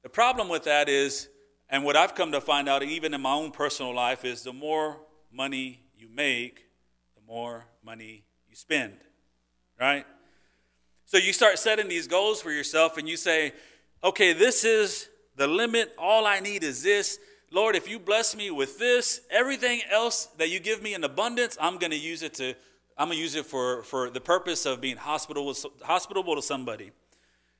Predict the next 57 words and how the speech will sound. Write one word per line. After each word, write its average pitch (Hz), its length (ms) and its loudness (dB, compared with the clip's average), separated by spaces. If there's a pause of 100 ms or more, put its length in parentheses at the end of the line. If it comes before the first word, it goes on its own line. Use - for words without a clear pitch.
(140)
And 135 80 -8
then 147 100 -2
what 160 120 0
ends 165 200 -4
up 165 120 -6
happening 160 460 0
is 135 460 -8 (420)
you, 139 200 -16 (260)
you 147 200 -20
get 185 280 2
that 151 280 4
abundance, 147 640 -2
and 135 160 -8
then 131 420 -8 (100)
y-, 120 200 -20 (120)
you 120 200 -20
decide 120 520 -4
that, 113 300 -8
"Oh, 131 220 -6
I, 120 200 -4
I 113 120 -8
forgot, 113 500 -8 (240)
I 107 60 -18
forgot 123 340 -2
I 107 80 -6
need 120 300 -12
a 117 60 -8
little 131 200 -6
bit 131 140 -6
of 120 80 -8
this. 104 460 -16
I 113 60 -20
need 120 140 -16
a 110 60 -14
little 147 220 -4
bit 156 140 2
of 143 120 0
that." 113 260 -4 (640)
And 131 100 -2
then 143 180 -2
by 135 140 4
the - 60 -6
time 156 220 2
you 135 80 -4
know 151 180 2
it, 123 160 -2 (100)
there's 131 220 -2
nothing 131 260 -4
left 127 220 0
for 117 120 -12
anybody 117 460 -8
else. 127 340 -4
You're 113 100 -16
still 117 240 -14
using 117 340 -20
it 113 180 -16
on 113 340 -8